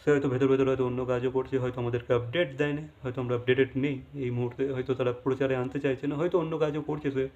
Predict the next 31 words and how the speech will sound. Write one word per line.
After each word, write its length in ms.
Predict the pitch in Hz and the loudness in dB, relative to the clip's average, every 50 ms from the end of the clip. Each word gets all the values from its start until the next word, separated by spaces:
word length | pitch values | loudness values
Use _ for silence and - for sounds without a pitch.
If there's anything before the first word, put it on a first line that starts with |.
| - - | -10 -6
ভেতর 160 | 131 123 131 | 0 0 0
ভেতর, 200 | 131 131 - - - - - _ _ _ - - - | 0 -2 -8 -10 -16 -18 -20 _ _ _ -16 -8 -6
হতেই 180 | 160 165 151 | -4 -4 -4
পারে। 160 | 139 139 - - - - - - - - - - - - - | -6 -6 -10 -12 -14 -20 -20 -20 -20 -20 -20 -20 -14 -6 -2
But 100 | 170 175 180 - - - - - _ - | -2 -2 -2 -4 -16 -20 -20 -18 _ -4
এবারে 260 | 170 175 202 208 208 | -2 0 0 0 0
কিন্তু 220 | 202 214 208 185 190 | -2 -4 -4 -2 0
ভাই 120 | 208 196 | 0 0
কাজগুলোকে 560 | 196 - 156 156 160 160 185 175 151 170 170 | 2 0 -2 -2 2 2 2 2 2 0 -2
রিলিজ 360 | 160 135 135 127 135 143 139 143 - | 0 0 0 2 2 0 0 -2 -4
করার 240 | - 143 135 139 131 120 - - | -2 -2 -2 -2 -4 -6 -2 -2
সময় 260 | 135 127 131 135 131 | -2 0 0 -2 -2
হয়ে 220 | 127 139 131 131 | 0 0 0 0
গেছে, 280 | 135 135 131 - 135 - - - - - - - - | 0 -4 -6 -8 -12 -14 -16 -20 -20 -20 -18 -8 -2
কারণ 160 | - 170 175 165 - - - - - - - - | 0 0 0 0 -4 -10 -20 -20 -20 -18 -8 -4
অনেকটা 680 | 143 143 143 160 165 175 170 - - - - 170 165 160 - - - | -2 0 0 0 0 -2 -4 -6 -8 -6 -4 -2 -2 -2 -6 -6 -4
সময় 220 | 139 131 131 131 | -4 -2 -4 -4
কেটে 200 | 131 - - - | -6 -6 -6 -4
গেছে, 180 | 143 135 135 139 | -4 -6 -4 -2
অনেকটা 320 | 139 139 147 147 - 147 135 123 117 117 113 113 113 | -2 -2 -2 -2 -2 -2 -2 -2 -2 -4 -4 -2 0
লং 360 | 120 131 151 165 175 185 180 175 - - - | 2 2 2 2 0 -4 -8 -10 -16 -12 -6
সময় 200 | - 131 127 127 | -4 -4 -4 -4
কেটে 220 | - - - - - | -6 -6 -8 -8 -6
গেছে। 220 | - - - - - - - _ - - - - - - - - - _ _ _ _ _ _ _ - - - _ - - | -8 -8 -12 -14 -20 -20 -20 _ -20 -20 -20 -20 -20 -20 -20 -20 -20 _ _ _ _ _ _ _ -20 -20 -20 _ -8 -2
আদ্রিতের 440 | 143 131 131 139 143 139 156 156 151 151 - - | 0 2 2 2 2 2 2 0 -2 -4 -8 -12
ফ্যান্সরা 460 | - - 139 147 147 - - 160 151 - - - - | -6 -4 -2 -2 -2 -2 0 0 0 0 -2 -12 -8
কোনো 400 | - 156 160 165 175 170 170 - - | -4 -4 -2 -2 -2 -4 -4 -6 -4
কাজ 240 | - 131 127 127 - - - | -2 -2 -2 -2 -6 -8 -4
পায় 160 | - 139 139 | -2 -2 0
না 100 | 139 143 | 0 -2
আদ্রিতের 320 | 139 139 - - 139 139 | -4 -6 -6 -8 -8 -8